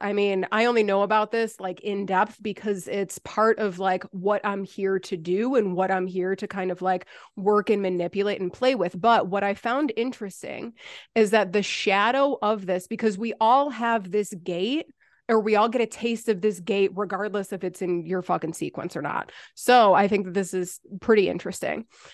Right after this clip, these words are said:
So it's gate sixty-three, and it's the gate of doubt. And basically the shadow aspect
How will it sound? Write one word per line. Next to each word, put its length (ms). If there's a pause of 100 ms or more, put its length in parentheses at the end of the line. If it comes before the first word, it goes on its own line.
(120)
So 240
it's 140
gate 440
sixty-three, 800
and 80
it's 160
the 120
gate 420
of 260
doubt. 480
And 140
basically 460
the 180
shadow 800
aspect 880